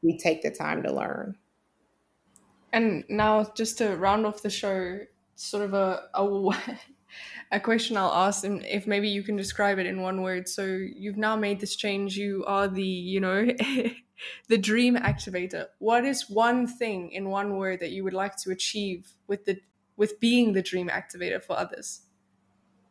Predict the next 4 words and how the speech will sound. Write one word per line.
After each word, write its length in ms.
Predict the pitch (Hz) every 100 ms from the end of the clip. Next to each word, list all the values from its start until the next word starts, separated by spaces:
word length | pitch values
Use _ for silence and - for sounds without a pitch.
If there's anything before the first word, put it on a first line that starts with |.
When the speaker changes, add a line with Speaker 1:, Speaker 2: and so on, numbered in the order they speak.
| _ _ _ _ _ _ _ _ _ _ _ _ _ _ _ _ _ _ _ _ -
Speaker 1:
Impact. 800 | 208 196 196 - - - - - _ _ _ _ _ _ _ _ -
Speaker 2:
Impact. 500 | 214 208 - - -
Okay. 400 | 226 220 277 - _ -
Why? 380 | 277 180 185